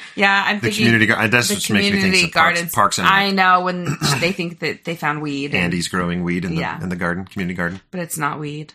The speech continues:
Speaker 2: It's not.
Speaker 1: No.
Speaker 2: It's basil or whatever it was.
Speaker 1: I mean, we're not gonna fault you if you are growing weed and that's
Speaker 2: Hey, grow
Speaker 1: your
Speaker 2: weed! If you
Speaker 1: that
Speaker 2: wanna grow weed, grow weed.
Speaker 1: <laughs> That's,
Speaker 2: Especially
Speaker 1: that's
Speaker 2: if you're in a state where it's legal.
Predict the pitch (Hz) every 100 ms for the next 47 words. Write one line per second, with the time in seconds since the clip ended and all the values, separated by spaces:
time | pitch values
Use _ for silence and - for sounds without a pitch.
0 | - 95 - 92 85 - 82 58 - -
1 | 92 90 87 90 - 95 92 87 90 -
2 | _ _ _ _ _ 190 202 196 190 185
3 | 185 - _ _ _ _ - _ - 208
4 | 208 202 175 147 139 147 - _ _ 143
5 | 143 - 139 131 143 156 160 151 135 131
6 | 135 143 151 170 151 - 135 131 123 135
7 | 123 131 147 147 139 190 151 185 214 233
8 | 302 240 - _ _ - 175 247 262 226
9 | 226 214 247 196 240 294 302 302 165 -
10 | 196 - - - - - _ 262 233 262
11 | 262 214 175 175 160 139 - 147 135 117
12 | 165 170 165